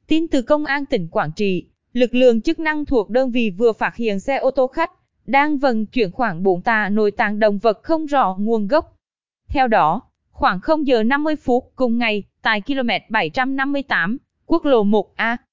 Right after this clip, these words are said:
Phòng Cảnh sát Phòng chống tội phạm về môi trường phối hợp với Phòng Cảnh sát Giao thông kiểm tra xe ô tô khách mang biển kiểm soát bảy sáu B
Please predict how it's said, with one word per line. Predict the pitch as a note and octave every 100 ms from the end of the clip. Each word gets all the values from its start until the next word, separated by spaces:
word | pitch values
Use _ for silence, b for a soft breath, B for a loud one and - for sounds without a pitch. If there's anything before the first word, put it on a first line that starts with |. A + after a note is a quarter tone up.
| _
Phòng | C4+ B3+ A#3+
Cảnh | A3+
sát | G3 A#3 A3
Phòng | C#4 A#3 -
chống | G#3+ F#3+
tội | A3+ G3 F#3
phạm | G#3 F#3+ E3+
về | G3 A3+
môi | A3+ D4+ D4+
trường | C4+ G3+
phối | A3 E3
hợp | A3 G3 - _ _
với | G3 G#3+
Phòng | G3 C4+ B3
Cảnh | B3 F#3
sát | A3 F3+ G3+
Giao | C4+ C#4
thông | D4+ C#4+
kiểm | C4+ F#3
tra | F3+ C4+
xe | - C4
ô | C4+
tô | C4+ C4+
khách | E4 E4 -
mang | C4+ C#4 A#3+
biển | A3 E3
kiểm | - F#3+
soát | F3 G#3 E3 G#3
bảy | A3 E3
sáu | - G3
B | E3